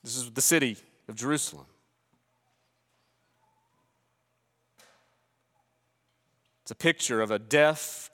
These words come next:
obstinate, rebellious, idolatrous, disobedient people that knew better. Or at least they should have. They'd already seen this play out with the invasion of the Assyrians in the northern kingdom,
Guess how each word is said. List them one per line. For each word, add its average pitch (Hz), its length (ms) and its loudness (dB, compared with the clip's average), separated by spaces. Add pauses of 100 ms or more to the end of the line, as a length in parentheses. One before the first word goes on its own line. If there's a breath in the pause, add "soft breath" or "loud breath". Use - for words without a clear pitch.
obstinate, 147 520 2
rebellious, 139 720 2
idolatrous, 131 800 2
disobedient 127 880 -2
people 123 360 -4
that 110 200 -2
knew 113 180 -6
better. 98 400 -6 (1300)
Or - 40 -18
at 104 40 -10
least 127 140 -4
they 98 80 -6
should 92 220 -8
have. - 200 -20 (2000)
They'd 123 100 -2
already 156 200 6
seen 175 400 4
this 143 160 0
play 147 220 4
out 160 160 6
with 135 100 -6
the 135 80 2
invasion 139 400 2
of 127 100 -2
the 120 120 -2
Assyrians 120 640 0
in 113 80 -6
the 123 60 -2
northern 127 400 -2
kingdom, 82 400 -12